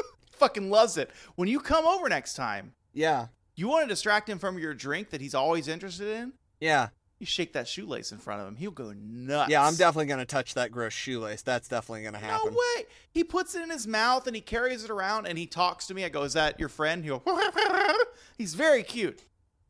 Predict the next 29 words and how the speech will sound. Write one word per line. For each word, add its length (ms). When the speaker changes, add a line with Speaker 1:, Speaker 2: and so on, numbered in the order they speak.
Speaker 2:
And 120
he's 140
very 280
vocal 360
now. 160
He 100
loves 360
it. 80
Speaker 1:
All 100
right, 100
one 200
last 220
thing 180
before 300
we 140
move 240
on. 320
Um, 720
it, 200
since 180
we're 80
talking 240
about 200
gross 240
stuff, 340
you 160
commented 560
on 200
it 160